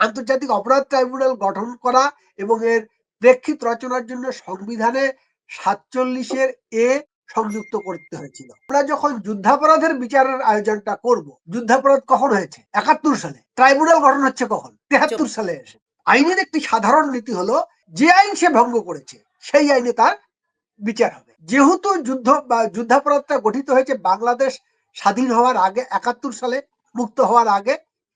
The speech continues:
কিন্তু বিচার করতে হচ্ছে তার পরে, পরের আইনে, তাহলে আমাকে রেট্রোস্পেক্টিভ ইফেক্ট বলা হয়, ভূতাপেক্ষ কার্যকরতা দিতে হবে। মানবতার বিরুদ্ধে অপরাধে, ক্রাইম এগেইনস্ট পিসের জন্য, জেনোসাইডের জন্য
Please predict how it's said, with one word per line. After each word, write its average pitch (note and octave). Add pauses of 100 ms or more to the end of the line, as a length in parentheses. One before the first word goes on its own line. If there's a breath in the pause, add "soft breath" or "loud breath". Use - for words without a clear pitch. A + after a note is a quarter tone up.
(220)
কিন্তু C4+
বিচার C4
করতে D#4
হচ্ছে C#4
তার D4
পরে, C4+
পরের C#4
আইনে, C#4+ (340)
তাহলে A3+
আমাকে C4+
রেট্রোস্পেক্টিভ C4
ইফেক্ট G#3+
বলা D#3+
হয়, C3 (440)
ভূতাপেক্ষ E4
কার্যকরতা G#3
দিতে D3+
হবে। - (220)
মানবতার C#4
বিরুদ্ধে C#4
অপরাধে, A3
ক্রাইম C4+
এগেইনস্ট D4
পিসের D4
জন্য, F3+
জেনোসাইডের C#4
জন্য -